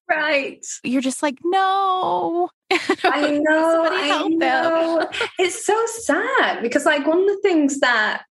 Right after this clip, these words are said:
Speaker 1: so many people don't realize is the way that people are manipulated or influenced is through empathy.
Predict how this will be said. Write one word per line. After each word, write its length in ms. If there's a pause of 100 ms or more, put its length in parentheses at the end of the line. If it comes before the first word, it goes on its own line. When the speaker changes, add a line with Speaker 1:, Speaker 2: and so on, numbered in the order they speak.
Speaker 1:
so 300
many 140
people 180
don't 240
realize 840
is 240
the 80
way 280
that 260
people 480
are 180
manipulated 1040 (400)
or 160
influenced 760
is 200
through 160
empathy. 680